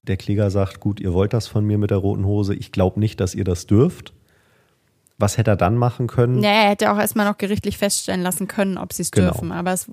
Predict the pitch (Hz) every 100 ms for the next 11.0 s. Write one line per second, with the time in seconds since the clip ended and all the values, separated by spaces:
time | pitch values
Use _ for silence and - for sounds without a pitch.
0 | - 190 226 277 208 170 180 185 262 -
1 | - 87 95 110 101 90 117 - 120 95
2 | 120 139 - 78 104 - 104 113 - -
3 | 90 - - - 123 143 135 131 123 -
4 | 120 120 117 113 - 98 98 101 - 95
5 | - 95 107 95 82 98 110 95 - 76
6 | 80 - - - 71 76 76 85 87 -
7 | 82 107 - 104 95 - 87 104 98 220
8 | 107 104 110 98 95 - - _ - 120
9 | 127 190 - - 95 - 120 - - -
10 | _ - - 202 139 131 135 135 170